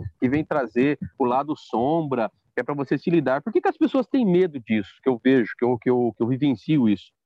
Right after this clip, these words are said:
Porque tem medo de se confrontar. Tem medo de entrar no estado de reflexão e falar, "Peraí, o que que eu preciso mudar em mim?" Né? Porque a cura, na minha, na, na, na minha concepção, essa coisa da cura, que, né, eu achei até interessante a, a Sami ter falado que não existe cura. Claro, não existe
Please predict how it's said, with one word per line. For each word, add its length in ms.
Porque 220
tem 140
medo 200
de 140
se 260
confrontar. 720
Tem 100
medo 160
de 80
entrar 280
no 60
estado 280
de 100
reflexão 600
e 20
falar, 260
"Peraí, 460
o 80
que 100
que 100
eu 60
preciso 400
mudar 340
em 60
mim?" 320
Né? 260
Porque 200
a 80
cura, 320
na 120
minha, 180
na, 200
na, 160
na 160
minha 160
concepção, 680
essa 200
coisa 220
da 140
cura, 340
que, 100
né, 100
eu 200
achei 160
até 120
interessante 520
a, 120
a 140
Sami 220
ter 140
falado 300
que 100
não 100
existe 340
cura. 280
Claro, 260
não 80
existe 260